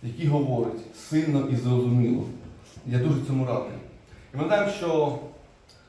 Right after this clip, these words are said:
на протязі всієї історії людства Господь Бог промовляв, промовляє і промовляв, промовляв до людей різними способами.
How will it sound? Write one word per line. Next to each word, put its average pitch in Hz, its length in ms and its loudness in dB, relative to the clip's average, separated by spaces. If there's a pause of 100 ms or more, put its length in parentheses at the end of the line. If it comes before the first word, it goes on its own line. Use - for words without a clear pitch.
на 131 100 -2
протязі 180 380 -2
всієї 165 300 -4
історії 151 400 0
людства 147 480 -2 (480)
Господь 135 420 -4
Бог 180 300 0
промовляв, 127 720 2 (300)
промовляє 127 540 2
і - 40 -4
промовляв, 135 760 2
промовляв 127 480 2
до 123 120 0
людей 135 300 0
різними 135 320 -4
способами. 110 680 -6